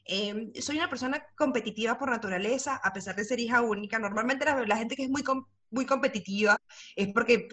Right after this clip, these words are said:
tiene una familia grande, hermanos. Yo soy hija única, eh, por parte de mi mamá, y sin embargo soy una persona muy competitiva y mi mayor competencia soy yo.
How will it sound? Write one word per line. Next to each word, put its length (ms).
tiene 140
una 100
familia 280
grande, 300
hermanos. 600
Yo 100
soy 240
hija 180
única, 480
eh, 220
por 160
parte 240
de 60
mi 100
mamá, 380
y 140
sin 180
embargo 380
soy 180
una 240
persona 1040
muy 420
competitiva 840
y 100
mi 120
mayor 340
competencia 540
soy 260
yo. 340